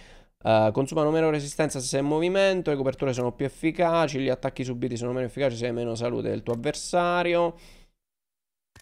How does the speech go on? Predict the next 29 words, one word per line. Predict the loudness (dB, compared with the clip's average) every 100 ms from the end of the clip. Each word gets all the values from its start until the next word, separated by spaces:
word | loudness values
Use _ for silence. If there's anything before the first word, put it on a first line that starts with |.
| _ _
Ok, | -2 -2 -2 0 2 2 0 0 -2
si | -2 -2
re-, | -2 -2 -4 -6
tra | -6
un | -4
round | -4 -4 -2
e | -2
l'altro, | 0 2 4 4 0 -4 -4
rialzarsi | -4 -4 -6 -6 -4
da | -4
terra | -2 -2 -2
risulta | -6 -8 -4 -6
più | -4 -10
facile, | -4 2 4 4 2 0 0 0
i |
colpi | 0 -4 -4
consumano | -6 -4 -4
meno | -2 -2
resistenza | -4 -4 -4 -4
durante | -4 -4 -4
il | -4
terzo, | -4 -6
il | -4
quarto | -4 -4
e | -8
il |
quinto | -6 -4 -4
round, | -4 -6 -8 -6 -8
ok. | -8 -8 -8